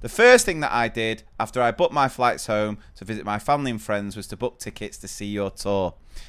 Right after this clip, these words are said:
You were both amazing, and as teachers, we thoroughly enjoyed your show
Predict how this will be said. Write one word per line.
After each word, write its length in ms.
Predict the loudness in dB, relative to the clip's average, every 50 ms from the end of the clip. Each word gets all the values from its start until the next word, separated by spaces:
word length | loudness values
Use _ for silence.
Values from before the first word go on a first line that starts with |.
| -14 -10 -4
You 100 | -4 0
were 40 |
both 300 | 6 8 10 10 10 6
amazing, 540 | 4 2 2 2 2 2 0 0 0 -2 -2
and 140 | -4 -6 -8
as 100 | -8 -8
teachers, 420 | -6 -4 -4 -4 -4 -6 -10 -6
we 120 | -6 -6 -6
thoroughly 340 | -4 -2 0 0 0 0 0
enjoyed 320 | -2 -2 -4 -4 -4 -4
your 140 | -4 -6 -6
show 340 | -6 -4 -2 0 0 -2